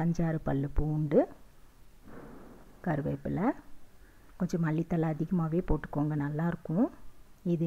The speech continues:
எல்லாத்தையும் கொர கொரப்பா அரைச்சி வச்சுக்கலாம். ஒரே ஒரு தக்காளி வந்து ரஃப்பாக cut பண்ணி அதுக்கு ஒரு ரெண்டு மூணு நிமிஷம் வேக வச்சுக்கோங்க. இப்போ நெல்லிக்காய் சைஸ்ல புளியை வந்து கொஞ்சம் ஹாட் வாட்டரில் ஊற வச்சிடலாம்,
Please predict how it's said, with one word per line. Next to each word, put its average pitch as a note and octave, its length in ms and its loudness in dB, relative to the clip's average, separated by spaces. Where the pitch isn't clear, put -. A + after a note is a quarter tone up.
எல்லாத்தையும் E3 480 0
கொர E3 100 -2
கொரப்பா F3 320 0
அரைச்சி D#3+ 260 -6
வச்சுக்கலாம். D3+ 540 -2
ஒரே F#3 200 12
ஒரு F3+ 200 10
தக்காளி F#3 380 6
வந்து E3 200 6
ரஃப்பாக - 380 6
cut D#3 220 2
பண்ணி F3 260 4
அதுக்கு E3 260 2
ஒரு D#3 200 2
ரெண்டு D3+ 240 4
மூணு D3 200 2
நிமிஷம் F3+ 360 4
வேக D3+ 160 2
வச்சுக்கோங்க. D3+ 500 0
இப்போ - 200 0
நெல்லிக்காய் E3 460 4
சைஸ்ல D#3 340 2
புளியை E3+ 380 6
வந்து D#3 200 4
கொஞ்சம் F3+ 380 2
ஹாட் D#3+ 240 0
வாட்டரில் D#3 320 0
ஊற D#3+ 180 0
வச்சிடலாம், D#3+ 520 0